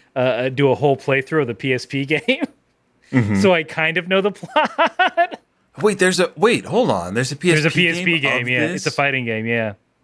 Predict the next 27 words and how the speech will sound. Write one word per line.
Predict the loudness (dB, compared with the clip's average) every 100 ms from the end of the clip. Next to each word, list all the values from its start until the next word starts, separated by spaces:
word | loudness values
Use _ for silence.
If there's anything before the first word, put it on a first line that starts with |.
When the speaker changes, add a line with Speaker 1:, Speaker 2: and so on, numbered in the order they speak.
| _
Speaker 2:
Oh, | -10 -8
Lord. | -8 -10 -10 -8 -10 -14 -20 _ _ _ _ _ _ _ _ _ _ _ -20 _ -2
Speaker 1:
Chi-Chi | 0 2
means | 2 0 2
titties. | 0 2 0 2 2 2 4 4 2 -4 -14 _ _ -4
<laughs> | -2 -4 -8 -12 0 0 0 -4 -2 -6 -2 -4 -2 -6 -6 -6 0
But | 2
why, | 4 2
like, | 2 0 0 -8 _ _ -2
why | 2
would | 2 2
she | 0
be | 4
like, | 4 4 0 -12 _ _ _ _ _ _ _ _ -4
"Hey, | -2 0 0 -2
I'm | -2 -2
not | -2 -2 -2
dumb. | -2 -2 -4
Just | -8 -12 -4
'cause | -4
my | 0
name | 0 0
is | -2 -6
Chi-Chi | -2 -2 0
doesn't | -4 -2 -4
mean | -2
I'm | -2 -4 -6